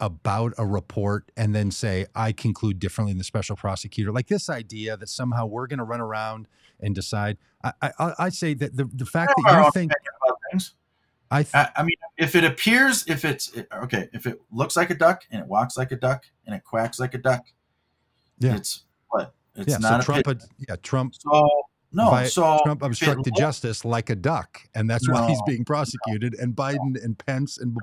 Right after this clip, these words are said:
Speaker 1: Obama didn't, and that's why they're
Speaker 2: This
Speaker 1: not. Okay,
Speaker 2: No, all
Speaker 1: fair
Speaker 2: of,
Speaker 1: enough.
Speaker 2: all of this record stuff, it has never been, for a president, it has never been a criminal statute.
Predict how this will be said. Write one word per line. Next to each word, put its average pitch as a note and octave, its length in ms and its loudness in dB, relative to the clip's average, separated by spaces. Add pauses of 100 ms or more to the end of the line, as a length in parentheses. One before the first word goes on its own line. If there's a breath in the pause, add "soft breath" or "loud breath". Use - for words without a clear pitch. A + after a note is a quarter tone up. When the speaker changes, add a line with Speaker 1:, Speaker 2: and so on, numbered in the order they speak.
Speaker 1:
Obama C3+ 340 -2
didn't, C3 400 -2 (280 loud breath)
and D3 140 0
that's C#3+ 160 -2
why D3 100 0
they're - 120 6
Speaker 2:
This D3+ 80 0
Speaker 1:
not. C#3+ 260 -6 (680)
Okay, F2+ 180 -6
Speaker 2:
No, A#2 200 2
all G3 260 10
Speaker 1:
fair A#2+ 100 0
Speaker 2:
of, F#2+ 40 -6
Speaker 1:
enough. - 80 -2
Speaker 2:
all G#3 200 8
of B3 60 -4
this G3+ 160 2 (100)
record C#3+ 320 2
stuff, - 420 -2 (180)
it C3 160 -2
has A#2 280 -4
never C#3 380 2
been, C3 520 -2
for A2 180 -8
a G2 40 -8
president, B2 540 -6 (120)
it G#2 80 -18
has F#2+ 200 -10
never A#2 360 -4
been B2+ 420 -2 (760)
a A2 60 -12
criminal B2 420 -2
statute. G2 560 -4